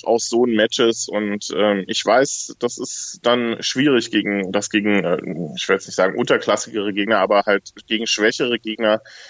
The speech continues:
auch an den Tisch zu bringen, weil man eine ganz andere Situation von Druck dann natürlich verspürt. Simon war gestern dann im Prinzip druckfrei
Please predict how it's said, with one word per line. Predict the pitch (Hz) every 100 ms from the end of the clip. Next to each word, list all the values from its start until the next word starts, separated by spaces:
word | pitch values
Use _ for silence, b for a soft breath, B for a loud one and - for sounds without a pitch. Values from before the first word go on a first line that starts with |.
| B -
auch | - 117 -
an | 110
den | 101
Tisch | - 107
zu | - 107
bringen, | 107 117
weil | 107 107
man | 104 101
eine | 104
ganz | 104 107 -
andere | 104 113 101 104
Situation | 104 113 107 101 117 110
von | 107 101
Druck | 104 - -
dann | 95
natürlich | 95 104 95 -
verspürt. | 98 - 110 107
Simon | - 107 110 101
war | 98
gestern | 98 98 110 98 95 -
dann | 98 95 -
im | 104
Prinzip | 101 - 107 -
druckfrei | 104 - - - 92 95 107